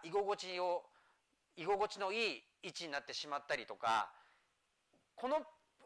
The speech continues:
パターンの場合だと、どんどんどんどんこう、付け足していくような感じになっちゃうんですよね。今回はダフってるからちょっと上げてみようとか。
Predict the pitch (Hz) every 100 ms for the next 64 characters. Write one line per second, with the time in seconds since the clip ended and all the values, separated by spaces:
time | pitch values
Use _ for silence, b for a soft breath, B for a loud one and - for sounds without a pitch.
0 | - - 247 262 269 254 180 151 139 135
1 | - 156 113 - 131 320 320 233 220 254
2 | 214 131 135 123 120 _ _ _ _ _
3 | _ - - 381 392 370 - 339 339 294
4 | 160 139 120 120 107 90 - 135 196 _
5 | _ _ _ _ _ _ _ 214 220 190
6 | 165 139 156 175 - 156 135 127 113 170
7 | - 123 95 113 127 131 113 120 117 -
8 | 98 - 95